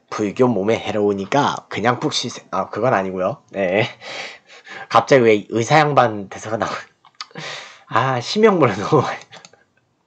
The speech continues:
네, 간섭기를 사용했죠. <laughs> 정답 이 번이에요. 네. 철제무기.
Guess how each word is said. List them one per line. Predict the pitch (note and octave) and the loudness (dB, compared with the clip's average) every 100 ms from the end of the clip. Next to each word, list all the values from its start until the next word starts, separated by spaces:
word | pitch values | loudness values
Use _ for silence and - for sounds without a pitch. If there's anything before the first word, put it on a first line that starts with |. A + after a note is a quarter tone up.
| _ - A#3 G3 - - | _ -10 -8 -8 -12 -6
네, | G#3 G3+ F#2 - | -2 -2 -4 -2
간섭기를 | - D#3+ D3+ - - G3 | 4 4 4 2 6 6
사용했죠. | - - E3 D#3 - A2 G2 - _ - - _ _ - _ _ _ _ | 8 2 4 2 0 -4 -4 -8 _ -20 -20 _ _ -20 _ _ _ _
<laughs> | - F4+ D#4 - | 2 6 4 2
정답 | - D#3+ D3+ C3+ G2+ | 2 4 4 2 0
이 | A#2+ | 2
번이에요. | F3 D3 B2+ C3+ B2+ C3+ _ _ _ _ _ _ _ _ _ _ - B3+ D4 G#3 - | 4 4 0 -6 -12 -16 _ _ _ _ _ _ _ _ _ _ -2 2 2 0 -8
네. | - G2 F#2+ _ _ _ - - - _ _ | -6 -6 -6 _ _ _ -16 -16 -16 _ _
철제무기. | - D4+ E4+ D#4 G#3 A2+ F#2+ | 4 6 6 4 4 0 -6